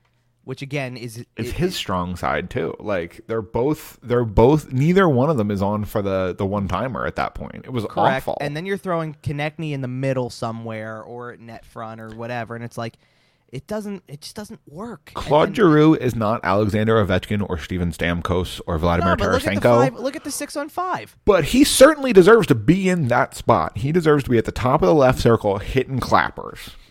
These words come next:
Speaker 1: Right. I-, if, well, if he takes them. He, again,
Speaker 2: Well,
Speaker 1: you know.
Speaker 2: when they're, and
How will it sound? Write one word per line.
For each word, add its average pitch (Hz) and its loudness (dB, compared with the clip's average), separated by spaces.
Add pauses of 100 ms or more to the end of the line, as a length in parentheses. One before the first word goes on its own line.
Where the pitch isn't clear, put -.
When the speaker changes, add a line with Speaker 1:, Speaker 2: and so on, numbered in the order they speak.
(500)
Speaker 1:
Right. 330 -10 (440)
I-, 156 -14
if, 151 -12
well, 165 -8
if 165 -6
he 170 -8
takes 170 -8
them. 67 -20
He, 127 -14 (300)
again, 123 -10
Speaker 2:
Well, 87 2
Speaker 1:
you 87 0
know. 101 -4
Speaker 2:
when 135 2
they're, 131 2 (260)
and 196 -12